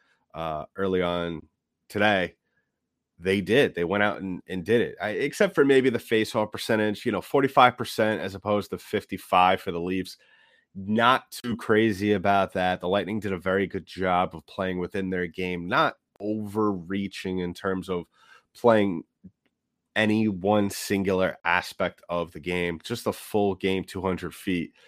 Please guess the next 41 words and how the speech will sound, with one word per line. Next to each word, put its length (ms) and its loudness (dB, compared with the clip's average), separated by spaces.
Kinda 340 6
ran 260 6
out 160 8
of 100 4
gas 380 2
there 180 2
at 140 -2
the 160 -2
end, 240 -2
but 320 -2
not 340 2
too 180 -6
worried 360 0
about 400 -4
that. 400 -2
And 140 -6
then, 120 -2
of 140 -6
course, 480 -4
one 120 -4
of 60 -4
the 80 -10
bigger 220 -4
stories, 420 -4
uh, 260 -6
Andrei 380 2
Vasilevskiy 760 -2
stopping 420 -2
thirty-one 440 -4
of 100 -8
thirty-four 460 -2
shots 420 4
tonight, 380 2
making 260 -2
a 80 -2
couple 380 -2
of 120 -4
big 220 -2
saves 340 -2
early 380 2
on, 200 4